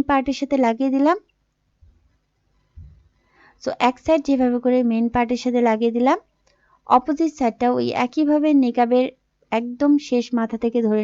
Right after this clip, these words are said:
নিব, মানে ক্যাপের শেষ মাথা থেকে এখানে আপনাদের ধরে নিতে হবে এবং নেকাবের পার্ট থেকে সুন্দর করে আপনাদের অপোজিট যে নেকাবের পার্টটা আছে সাইডের,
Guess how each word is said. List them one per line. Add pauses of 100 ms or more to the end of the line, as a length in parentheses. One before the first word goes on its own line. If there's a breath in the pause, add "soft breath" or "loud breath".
নিব, (3000)
মানে (120)
ক্যাপের
শেষ
মাথা
থেকে
এখানে
আপনাদের
ধরে
নিতে
হবে
এবং (140)
নেকাবের (120)
পার্ট (100)
থেকে (100)
সুন্দর (100)
করে (140)
আপনাদের (360)
অপোজিট
যে (100)
নেকাবের
পার্টটা (120)
আছে (160)
সাইডের,